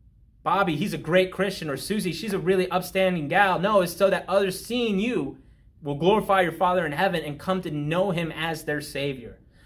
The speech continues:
Once again, we'll finish the video with that verse. It's Matthew five sixteen. "Let your light so shine before men that they may see your good works and glorify your Father which is in heaven." Guys,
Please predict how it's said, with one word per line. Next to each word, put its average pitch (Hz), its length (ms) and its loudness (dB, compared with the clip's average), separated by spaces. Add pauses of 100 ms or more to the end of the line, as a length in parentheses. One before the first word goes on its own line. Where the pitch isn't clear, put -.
(140)
Once 165 180 0
again, 185 240 6
we'll 165 80 0
finish 190 300 -2
the 175 80 -4
video 185 280 0
with 160 140 2
that 160 260 -2
verse. 190 320 2
It's 139 140 -8 (100)
Matthew 151 360 -4 (120)
five 175 460 2 (220)
sixteen. 170 800 -4 (260)
"Let 160 180 0
your 151 100 4
light 160 320 4
so 190 220 0
shine 180 400 0
before 180 320 -2
men 117 420 -6 (360)
that 139 180 -2
they 160 100 4
may 165 180 0
see 151 220 -6
your 151 320 4
good 214 260 -2
works 120 420 -2 (280)
and 131 140 -10
glorify 160 420 4
your 139 160 0
Father 143 460 2
which 127 200 -8
is 120 120 -12
in 110 80 -10
heaven." 117 320 -6
Guys, 185 400 2